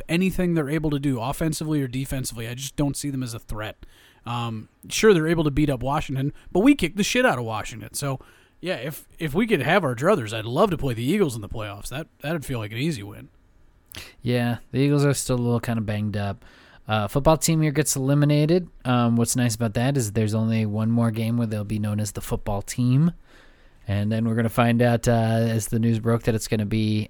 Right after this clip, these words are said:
Speaker 2: on Groundhog Day that we get their new branding finally. So, get rid of that joke. <laughs> The Wash-
Speaker 1: Although, uh, although Boomer Esiason is always,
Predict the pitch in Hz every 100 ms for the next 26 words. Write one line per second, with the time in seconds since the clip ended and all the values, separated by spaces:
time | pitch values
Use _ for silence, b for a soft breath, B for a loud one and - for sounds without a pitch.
0 | - 107 104 104 104 110 120 135 113 104
1 | 98 95 92 104 - b b b - 101
2 | 101 107 120 110 120 123 113 151 117 78
3 | - 76 69 60 62 - - 98 98 -
4 | 107 - - 104 110 113 113 117 127 -
5 | 92 - - - - - - 117 156 160
6 | 165 165 165 165 165 156 - - _ 139
7 | 156 147 170 185 175 196 220 214 156 143
8 | 131 131 143 156 156 147 -